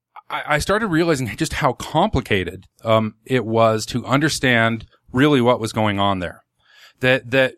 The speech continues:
that, the Mormonism, because the church has obfuscated it and purposefully not educated people in the reality of Mormonism, it makes it very difficult for especially adults who've grown up under that indoctrination their whole life to even understand it,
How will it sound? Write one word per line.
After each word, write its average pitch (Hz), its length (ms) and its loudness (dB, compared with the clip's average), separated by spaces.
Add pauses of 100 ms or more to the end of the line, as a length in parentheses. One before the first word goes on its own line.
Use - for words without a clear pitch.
that, 127 280 0
the 123 140 0
Mormonism, 131 840 2
because 160 420 0
the 151 80 0
church - 360 0
has 104 120 -6
obfuscated 113 720 0
it 101 140 -2
and 104 120 -8
purposefully 139 720 2
not 127 360 4
educated 120 560 -2
people 110 420 -6 (420)
in 117 120 -8
the 110 80 -6
reality 113 340 2
of 98 60 -6
Mormonism, 113 600 -2 (240)
it 135 100 -2
makes 156 180 0
it 151 60 -2
very 156 240 2
difficult 135 440 -2
for 117 160 0
especially 113 460 0
adults 123 720 0
who've 113 160 -6
grown 120 240 2
up 127 260 0
under 120 200 2
that 104 180 2
indoctrination 110 640 -2
their 113 120 0
whole 110 160 0
life 95 220 2
to 143 100 -6
even 131 260 -2
understand 120 720 0
it, - 240 -10